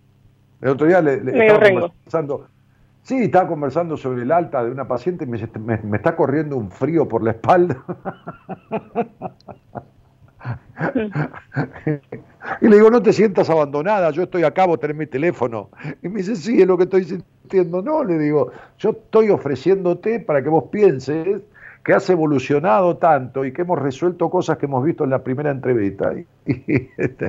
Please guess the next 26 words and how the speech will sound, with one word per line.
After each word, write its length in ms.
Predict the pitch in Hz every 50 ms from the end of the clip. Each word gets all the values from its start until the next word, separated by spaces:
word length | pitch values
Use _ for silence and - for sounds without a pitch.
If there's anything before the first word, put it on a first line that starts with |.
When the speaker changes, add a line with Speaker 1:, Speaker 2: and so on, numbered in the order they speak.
| - - - 160 143 139 - -
Speaker 1:
y 120 | - 180 170
yo 200 | 151 220 269 247
no, 160 | 196 160 143
no 180 | 135 139 147
puedo 220 | - - 160 165 160
tenerte, 760 | - 156 135 135 139 135 123 123 - 123 120 113 110 - - _ _ _ _ _ _ _ _ _ _ _ _ _ _ _ - - -
si, 180 | - - - _ _ _ _ _ _ _ _ _ _
si 140 | - - 151
vos 140 | 190 214 131
fuiste 240 | 220 240 233 220 202
estafada 680 | - - - 175 156 - - 180 175 151 123 120 117
de 140 | 117 113 110
chica, 280 | - - 104 - - 113
no 60 | 135
importa, 340 | 127 139 175 139 - - 110
emocionalmente, 920 | 98 110 107 - - - 117 117 131 131 117 123 143 139 127 131 - 120
esto 180 | 127 127 - 120
y 20 |
lo, 100 | 110 117
yo 140 | 123 185 226
no 120 | 220 139
puedo, 200 | - 214 240 156
yo 120 | 143 185 190
tengo 220 | 233 220 196 170
que 120 | 139 151
cuidar 480 | 147 - 131 139 139 151 196 226 220